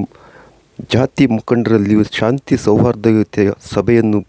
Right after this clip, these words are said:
ಪೊಲೀಸ್ ಇಲಾಖೆ ಅಲ್ಲಲ್ಲಿ ಕರೆಯುತ್ತಿರುವುದು, ಗೌರಿ ಗಣೇಶ ಹಾಗೂ ಈದ್ ಮಿಲಾದ್ ಹಬ್ಬದಂದು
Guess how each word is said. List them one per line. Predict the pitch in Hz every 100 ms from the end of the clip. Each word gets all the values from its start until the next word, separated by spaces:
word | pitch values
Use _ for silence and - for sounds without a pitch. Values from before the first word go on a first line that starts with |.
| -
ಪೊಲೀಸ್ | 120 123 120 -
ಇಲಾಖೆ | 104 107 - 101 -
ಅಲ್ಲಲ್ಲಿ | 101 110 104 104 -
ಕರೆಯುತ್ತಿರುವುದು, | - 110 - - 92 90 98 - - - -
ಗೌರಿ | 101 127 139 143
ಗಣೇಶ | 110 117 117 -
ಹಾಗೂ | 117 101 101 107
ಈದ್ | 90 110 113
ಮಿಲಾದ್ | 117 110 101
ಹಬ್ಬದಂದು | 107 95 98 - - - - 98 98 95